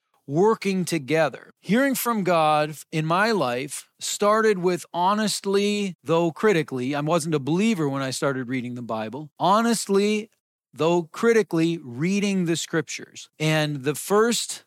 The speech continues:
scripture that really popped out, I started in the book of Matthew, and I encourage, if you're someone who doesn't know the Lord, you just happen to be seeing this, I encourage you to start reading in the book of Matthew.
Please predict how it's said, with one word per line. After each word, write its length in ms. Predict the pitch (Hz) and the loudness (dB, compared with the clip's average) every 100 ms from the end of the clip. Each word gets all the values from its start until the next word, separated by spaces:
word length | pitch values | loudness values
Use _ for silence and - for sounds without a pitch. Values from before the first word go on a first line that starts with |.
| - | -12
scripture 580 | - - 226 - 175 143 | -8 0 0 0 -2 -2
that 120 | 147 | 0
really 280 | 180 202 170 | 2 4 2
popped 520 | - - 180 190 - | -2 0 0 0 2
out, 240 | 165 135 | 4 4
I 80 | 135 | 2
started 360 | 139 170 175 190 | 0 0 0 0
in 100 | 190 | 0
the 80 | |
book 180 | 175 190 | 0 0
of 80 | 196 | 0
Matthew, 720 | 170 147 135 123 131 127 170 156 _ - | 0 0 -2 -4 -4 -4 -6 -12 _ -6
and 220 | 143 143 | -2 0
I 260 | 139 139 151 | 2 2 0
encourage, 500 | 151 - 180 175 147 | -2 0 2 2 0
if 180 | 147 | -2
you're 460 | 160 170 170 160 131 _ - | 2 2 4 0 -4 _ -12
someone 440 | - 160 156 165 | -4 0 2 2
who 260 | 151 147 135 | 2 0 0
doesn't 400 | 131 156 131 135 | 0 0 -2 -2
know 180 | 151 165 | 0 0
the 140 | 151 | 0
Lord, 420 | 135 156 170 175 156 _ _ - | 0 2 2 2 -4 _ _ -12
you 60 | |
just 160 | 131 135 | -8 -2
happen 340 | 160 151 165 | 2 2 0
to 80 | 151 | -2
be 200 | 127 151 | 0 -2
seeing 420 | 143 185 185 180 | -2 0 0 2
this, 400 | 170 175 180 - - - | 0 0 0 -4 -10 -8
I 100 | 139 | -6
encourage 340 | 156 165 170 | -2 0 2
you 120 | 151 | 2
to 80 | 175 | 0
start 260 | - 175 160 | 2 2 2
reading 320 | 151 170 180 | 2 2 2
in 80 | 170 | 0
the 60 | |
book 180 | 165 180 | 2 0
of 100 | 180 | -2
Matthew. 540 | 143 170 208 - 110 | 0 0 0 -4 -16